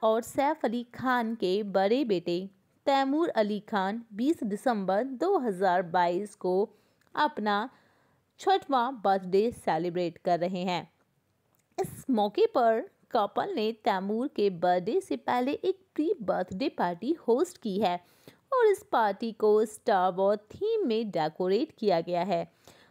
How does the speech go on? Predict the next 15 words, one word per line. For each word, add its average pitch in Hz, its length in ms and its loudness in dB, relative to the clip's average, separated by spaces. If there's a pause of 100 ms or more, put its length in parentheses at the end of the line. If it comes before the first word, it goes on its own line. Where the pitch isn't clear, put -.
(180)
वहीं 320 300 2
करीना 190 440 0
ने 185 200 -4
सोशल 208 400 -2
मीडिया 233 480 -2
के 202 240 -6
जरिए 180 560 0
फैंस 254 500 -6
को 214 220 2
इस 190 160 0
ग्रैंड 208 400 -2
पार्टी 180 340 -4
की 240 240 -6
खास 247 440 -2
झलक 262 400 -2